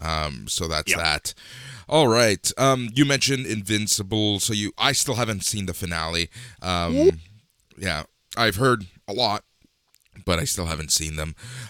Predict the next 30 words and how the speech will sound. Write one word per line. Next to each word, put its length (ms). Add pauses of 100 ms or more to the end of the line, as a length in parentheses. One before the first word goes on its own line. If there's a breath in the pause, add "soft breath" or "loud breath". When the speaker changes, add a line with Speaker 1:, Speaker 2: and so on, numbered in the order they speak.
Speaker 1:
Um, 600
but 100
yeah, 240
so 480 (100)
Amazon 540 (320)
already 320
said 360
that 200
season 360
two 360 (220)
and 140
three 400 (200 loud breath)
Speaker 2:
And 200
three. 280
Speaker 1:
is 160 (180)
scheduled 640 (400)
because 240
they've 200
been 240 (200)
renewed. 600 (920)
Speaker 2:
Yeah, 560 (180)
it, 240
it 100
was, 220
it 120
was 200
good. 380
I 160
enjoyed 420
it. 160